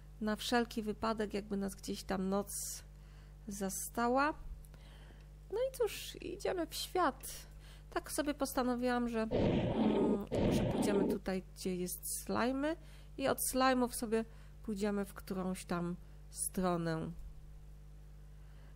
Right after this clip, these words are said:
Czyli idziemy w świat. Tutaj wam, no nie pokażę wam, co zmieniłam, bo, bo to jeszcze nie jest to. Muszę wszystko nadrobić, więc, więc po prostu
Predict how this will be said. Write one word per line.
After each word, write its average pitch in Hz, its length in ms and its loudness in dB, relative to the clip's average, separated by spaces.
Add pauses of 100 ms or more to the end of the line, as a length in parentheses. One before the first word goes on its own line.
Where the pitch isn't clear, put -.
Czyli 196 480 0
idziemy 185 360 -2
w - 80 -12
świat. - 380 -6 (1700)
Tutaj 190 280 -4
wam, 185 240 -4 (160)
no 247 80 -2
nie 247 120 0
pokażę 190 400 -2
wam, 170 180 -4
co 170 160 -4
zmieniłam, 175 500 -2
bo, 165 200 -2
bo 165 240 -4
to 165 180 -4
jeszcze 165 300 -4
nie 175 180 -2
jest - 300 -8
to. 185 200 -2 (640)
Muszę 196 220 -4
wszystko - 360 -4
nadrobić, 202 640 0
więc, - 520 -4
więc - 220 -6
po - 120 -14
prostu - 520 -8